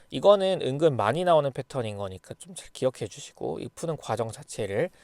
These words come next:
그러면 푸비니가 안 돼요. 순서대로 풉시다. 그래서 러에 대한 적분을 해주면은 삼분의 일에,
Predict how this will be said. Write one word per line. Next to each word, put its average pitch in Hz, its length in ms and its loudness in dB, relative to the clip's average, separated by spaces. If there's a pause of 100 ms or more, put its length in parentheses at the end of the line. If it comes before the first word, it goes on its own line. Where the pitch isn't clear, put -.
(360)
그러면 170 480 4
푸비니가 247 520 -2
안 95 180 -8
돼요. 98 520 -8 (140)
순서대로 160 500 -4
풉시다. - 380 -20 (1700)
그래서 113 340 -4
러에 123 320 4
대한 123 180 2
적분을 107 420 -10
해주면은 110 500 -8 (1400)
삼분의 175 680 -2
일에, 165 280 -4